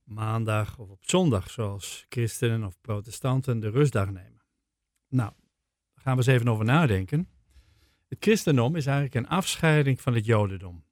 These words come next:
En ze gaan uit van het J-, Joodse Oude Testament en het Joodse Nieuwe Testament. In de Bijbel wordt de Shabbat door God zelf ingesteld.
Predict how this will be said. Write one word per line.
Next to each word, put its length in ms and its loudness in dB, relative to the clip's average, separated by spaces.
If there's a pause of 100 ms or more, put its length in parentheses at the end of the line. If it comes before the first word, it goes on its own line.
(840)
En 120 2
ze 100 0
gaan 160 0
uit 260 2
van 200 0
het 180 -8
J-, 160 -10
Joodse 680 2
Oude 300 0
Testament 680 -6 (600)
en 120 0
het 100 -4
Joodse 360 0
Nieuwe 240 6
Testament. 600 -8 (760)
In 80 -2
de 80 2
Bijbel 420 6
wordt 180 2
de 100 -6
Shabbat 600 0 (460)
door 120 -10
God 200 -8
zelf 320 2
ingesteld. 720 -4